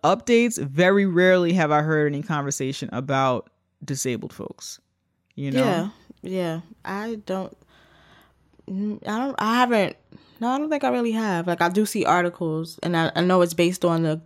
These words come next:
Speaker 2: the timelines that I've curated on my
Speaker 1: Mm-hmm.
Speaker 2: social media.
Speaker 1: Mm-hmm.
Speaker 2: Um, but, like, not when I, like, the, the f-, I usually tap into, like, I listen to Cuomo every once in a while, stuff like that.
Speaker 1: Right.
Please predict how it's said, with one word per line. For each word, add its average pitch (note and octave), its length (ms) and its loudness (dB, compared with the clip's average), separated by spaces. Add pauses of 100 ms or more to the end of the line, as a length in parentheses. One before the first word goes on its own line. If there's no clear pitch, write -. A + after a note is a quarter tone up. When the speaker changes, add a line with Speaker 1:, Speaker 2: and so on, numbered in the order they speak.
Speaker 2:
the E3 100 -4
timelines D#3+ 560 2
that D#3 120 0
I've D3+ 160 0
curated E3+ 580 0 (500)
on E3+ 120 0
my D#3+ 80 4
Speaker 1:
Mm-hmm. D#3+ 100 0
Speaker 2:
social E3 260 -2
media. F#3 520 -2 (440)
Speaker 1:
Mm-hmm. E3 80 -4
Speaker 2:
Um, D#3 760 -2
but, E3 180 0
like, E3 260 0
not E3 280 -2
when F#3 160 -2
I, E3+ 140 -2
like, D#3 420 -4 (160)
the, E3+ 140 -4
the E3 240 0
f-, - 420 -10 (260)
I F3+ 60 0
usually G3 360 0
tap F3 420 0
into, E3+ 280 -2
like, D3+ 140 -2
I D3+ 80 2
listen E3 300 0
to D#3+ 120 -4
Cuomo D#3+ 840 -4
every E3 180 0
once D#3+ 240 -2
in E3 60 -2
a D#3+ 40 -2
while, D#3 220 0
stuff E3+ 240 -4
like D#3 200 -4
that. D#3+ 240 0
Speaker 1:
Right. C#3 120 -6